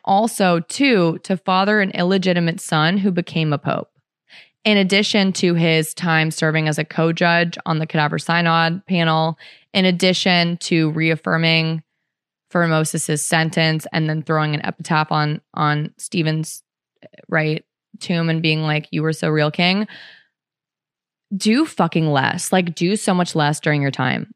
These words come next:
Do so much less. Just like my ex, Sergius the third was booked and busy with quite literally anything but a real job. Be so fucking serious for half of a fucking second.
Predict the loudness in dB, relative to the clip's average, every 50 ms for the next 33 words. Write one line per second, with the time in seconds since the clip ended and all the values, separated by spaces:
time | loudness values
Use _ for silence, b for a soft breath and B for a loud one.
0 | _ -2 0 0 0 2 0 0 -2 -2 0 0 2 2 2 2 0 -2 -6 -10
1 | -14 -14 B B B B B B B B B _ _ _ _ _ -6 -4 0 2
2 | 2 2 2 0 -2 -2 0 2 2 2 2 0 -2 0 0 2 2 0 0 0
3 | 0 0 0 -2 -6 -8 -8 -8 -8 -10 -10 -10 -6 -2 2 2 2 2 2 0
4 | -2 -2 -2 -6 -10 -10 _ -2 0 2 4 4 2 2 0 -2 -6 _ _ -2
5 | 0 2 2 2 0 -2 -2 -2 -2 0 0 0 0 2 2 0 0 2 2 2
6 | 2 2 0 -2 -2 -4 _ -2 0 2 2 2 0 0 0 2 2 2 2 0
7 | 0 -2 -4 _ -4 -2 0 0 0 0 0 0 -2 0 0 0 0 0 -2 -2
8 | -4 -6 -6 -6 -8 -8 -8 -8 -12 -12 -14 _ _ _ _ _ _ _ _ _
9 | _ _ _ _ _ _ -14 -10 -4 -2 0 0 0 0 0 0 0 0 2 0
10 | -2 -2 -2 -4 -4 -4 -4 -2 -2 0 2 2 2 2 2 0 -4 -6 -8 -10
11 | -12 -8 -2 0 0 0 -2 -6 -10 -6 -2 -2 0 0 -2 -4 -6 -4 -4 -4
12 | -4 -4 -6 -6 -6 -6 -8 -6 -6 -6 -8